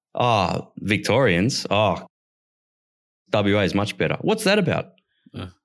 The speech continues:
Speaker 2: yeah, yeah.
Speaker 1: You know what I mean? That, and that's, that's what McGowan has played on with his, with
Speaker 2: Of
Speaker 1: his
Speaker 2: course.
Speaker 1: bullshit media performances. And that's what's got him this popularity. That kind of stuff.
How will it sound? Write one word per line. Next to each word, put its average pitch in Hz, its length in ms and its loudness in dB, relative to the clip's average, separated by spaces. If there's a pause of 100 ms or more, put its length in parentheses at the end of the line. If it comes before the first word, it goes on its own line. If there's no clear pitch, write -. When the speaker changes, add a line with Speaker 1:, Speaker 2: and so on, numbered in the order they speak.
(400)
Speaker 2:
yeah, 98 100 -8 (180)
yeah. - 160 -14
Speaker 1:
You 156 120 2
know 156 60 2
what 151 120 2
I 233 60 2
mean? 240 120 -2
That, 233 220 0 (400)
and 226 160 2
that's, 277 220 2
that's 226 500 -2
what 135 280 2
McGowan 101 460 2
has 127 120 0
played 214 300 0
on 78 220 -2 (560)
with 113 140 0
his, 113 320 0
with 117 200 0
Speaker 2:
Of 120 60 2
Speaker 1:
his 110 100 2
Speaker 2:
course. 104 120 -2
Speaker 1:
bullshit 117 320 2
media 131 400 2
performances. - 720 -4 (800)
And 165 160 2
that's 240 200 2
what's - 220 2
got 113 200 2
him 98 200 4
this 90 160 0
popularity. 85 720 -2 (1500)
That 135 160 -2
kind 120 180 2
of 90 80 0
stuff. - 420 -6